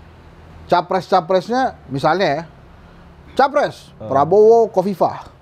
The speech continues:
Speaker 2: Oke.
Speaker 1: Eh, Erlangga, Ganjar. Eh, Puan, Anies.
Speaker 2: Iya.
Speaker 1: Bu-, mungkin nggak? Mungkin kejadiannya
Speaker 2: Prabowo
Speaker 1: begitu.
Speaker 2: menang.
Speaker 1: Bukan masalah, bukan
Speaker 2: Subjektif,
Speaker 1: itu.
Speaker 2: gue subjektif. Tetap. <laughs>
Speaker 1: Iya,
Speaker 2: Prabowo.
Speaker 1: benar.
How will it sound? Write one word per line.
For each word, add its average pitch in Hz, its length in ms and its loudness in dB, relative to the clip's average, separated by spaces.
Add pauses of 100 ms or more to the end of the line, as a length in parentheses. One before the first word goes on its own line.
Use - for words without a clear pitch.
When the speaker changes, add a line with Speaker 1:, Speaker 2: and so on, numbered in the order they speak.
Speaker 2:
Oke. 95 320 -10
Speaker 1:
Eh, 139 760 4 (100)
Erlangga, 214 720 0
Ganjar. 180 480 0 (880)
Eh, 117 240 2
Puan, 254 560 2
Anies. 233 560 -6
Speaker 2:
Iya. 95 400 -16
Speaker 1:
Bu-, 185 160 -8
mungkin 285 320 0
nggak? - 160 -4 (640)
Mungkin 415 640 4
kejadiannya 339 400 0
Speaker 2:
Prabowo 320 320 2
Speaker 1:
begitu. 359 80 0
Speaker 2:
menang. 226 260 -2 (580)
Speaker 1:
Bukan 208 400 -2
masalah, 190 320 -2
bukan 170 240 -2
Speaker 2:
Subjektif, 156 320 0
Speaker 1:
itu. 165 80 -4
Speaker 2:
gue 170 100 4
subjektif. 170 500 0 (280)
Tetap. 220 520 6 (240)
<laughs> 240 260 6
Speaker 1:
Iya, 208 100 2
Speaker 2:
Prabowo. 240 480 8 (160)
Speaker 1:
benar. 247 380 0